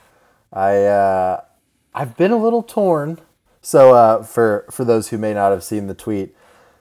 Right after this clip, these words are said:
Cyrus said he was debating with a former teammate on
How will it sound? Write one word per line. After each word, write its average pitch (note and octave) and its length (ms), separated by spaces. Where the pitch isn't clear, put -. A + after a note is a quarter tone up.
Cyrus G#2+ 360
said G2 300
he G2+ 180
was F#2 440
debating G#2 560
with G2 120
a G2 60
former F#2+ 400
teammate F#2 540
on F#2 560